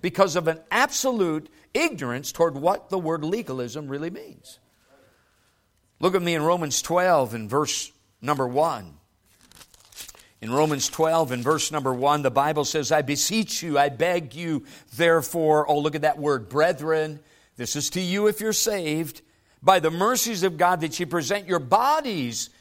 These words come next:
a living sacrifice." This isn't a positional truth. This is a practical, pinchable, touchable truth. It's your body. Notice what that looks like. "Holy, acceptable unto God, which is your reasonable service." Now watch this.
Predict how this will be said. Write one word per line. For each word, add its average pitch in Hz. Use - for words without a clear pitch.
a 160
living 151
sacrifice." 139
This -
isn't 220
a 160
positional 160
truth. -
This 285
is 185
a 185
practical, 220
pinchable, 185
touchable 190
truth. 285
It's 131
your 202
body. 165
Notice 190
what 185
that 185
looks 214
like. 139
"Holy, -
acceptable 185
unto 160
God, 120
which -
is 139
your 127
reasonable 160
service." 151
Now 107
watch 127
this. -